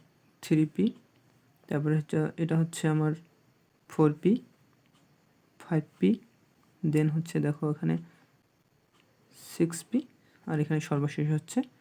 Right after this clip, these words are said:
সেভেন পি। এখন আসো, আহ, ডি এর ক্ষেত্রে। তাহলে দেখো ডি কিন্তু আমাদের এখান থেকে শুরু হয়েছে। এখন তোমরা বলতে পারো যে এখানে কি ওয়ান এস? এখন তোমরা বলো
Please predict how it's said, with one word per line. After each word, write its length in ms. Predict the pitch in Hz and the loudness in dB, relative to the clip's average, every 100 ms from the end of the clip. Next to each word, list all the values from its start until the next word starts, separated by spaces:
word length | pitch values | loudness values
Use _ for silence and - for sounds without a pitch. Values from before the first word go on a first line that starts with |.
| _ _ _ | _ _ _
সেভেন 420 | - - 160 139 123 | -20 -4 0 0 -2
পি। 160 | 123 143 - _ _ _ _ _ - - _ _ 175 | -6 -14 -18 _ _ _ _ _ -20 -20 _ _ -6
এখন 260 | 160 185 | -2 2
আসো, 280 | 180 170 170 - - | 0 2 0 0 -2
আহ, 300 | 151 143 147 - - _ _ _ _ _ _ _ _ _ _ _ _ _ _ _ _ 165 143 | 0 0 -2 -6 -20 _ _ _ _ _ _ _ _ _ _ _ _ _ _ _ _ -4 6
ডি 80 | 175 | 8
এর 80 | 170 | 8
ক্ষেত্রে। 380 | 170 147 - 143 - _ _ _ _ _ _ _ _ _ _ _ - - _ _ _ _ - | 6 -6 -6 -12 -14 _ _ _ _ _ _ _ _ _ _ _ -20 -20 _ _ _ _ -4
তাহলে 360 | 175 175 175 226 - _ _ _ - | 2 4 4 2 -8 _ _ _ 0
দেখো 200 | 170 170 175 | 2 2 4
ডি 220 | 160 175 | 6 6
কিন্তু 240 | 185 180 | 6 4
আমাদের 220 | 170 175 | 4 4
এখান 200 | 170 170 165 | 2 4 2
থেকে 160 | 156 | 2
শুরু 220 | 151 151 | 2 2
হয়েছে। 240 | 147 147 156 | 2 2 0
এখন 280 | 156 196 170 185 - _ _ - | 2 4 4 2 -4 _ _ 0
তোমরা 260 | 160 165 165 | 4 6 8
বলতে 300 | 165 165 180 | 6 4 4
পারো 200 | 170 165 | 4 6
যে 100 | 165 | 4
এখানে 240 | 165 170 | 4 2
কি 140 | 170 175 160 - | 4 4 2 2
ওয়ান 240 | 151 160 | 2 4
এস? 160 | 185 - - | 4 0 -2
এখন 240 | 156 165 | 0 2
তোমরা 280 | 165 160 160 | 2 4 4
বলো 180 | 143 | 2